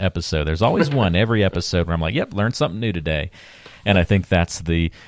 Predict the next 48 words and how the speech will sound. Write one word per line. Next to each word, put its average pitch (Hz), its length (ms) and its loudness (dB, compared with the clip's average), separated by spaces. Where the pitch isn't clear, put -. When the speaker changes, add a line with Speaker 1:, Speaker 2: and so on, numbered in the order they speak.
Speaker 1:
the 120 100 6
timing 123 400 2
of 82 120 2
that, 85 300 2
that 92 200 2
aspect, 85 420 -2
when 90 260 0
to 95 60 0
start 95 260 0
thinking 90 220 -2
about 87 240 0
Social 95 320 0
Security 90 640 -2
and, 87 180 0
and 90 160 -2
picking 90 300 -2
that 87 240 -2
plan. 120 300 0
It's, 92 120 -6
it's 95 220 -4
not 101 320 2
when 101 280 2
you 190 60 2
hit 196 180 0
sixty-two, 151 680 -2
uh, 87 220 2
or 92 160 2
in 92 100 4
that, 90 220 0
that 90 200 -6
range, 113 480 0
uh, 98 120 -2
but 101 160 -2
no, 156 160 2
a - 20 0
little, 151 200 -2
little 170 200 -2
earlier 131 420 0
we 92 100 -6
wanna 82 200 -4
start 80 260 -4
planning 78 320 -4
that 76 180 -8
out. - 240 -14
So 101 100 -6
that's 113 200 -2
really 90 180 0
helpful. - 440 -10